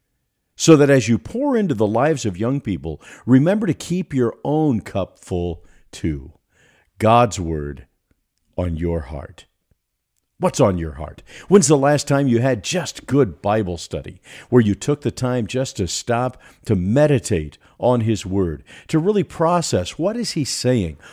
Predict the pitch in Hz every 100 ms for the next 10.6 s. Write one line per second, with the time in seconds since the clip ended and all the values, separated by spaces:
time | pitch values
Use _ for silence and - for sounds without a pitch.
0 | - 175 220 220 - 131 147 147 92 104
1 | 127 - - 85 80 80 - 131 127 107
2 | 90 80 - - 160 160 165 175 - -
3 | - - 120 120 120 - 113 - 90 90
4 | 82 80 - - - 120 156 185 196 127
5 | - 101 - 139 165 165 147 - - 107
6 | 85 - - - - 110 110 98 - 123
7 | 127 - 113 117 110 - 98 87 82 90
8 | 98 80 78 78 - 82 73 82 - _
9 | _ _ - 175 - 143 123 - - 165
10 | - 139 - 120 92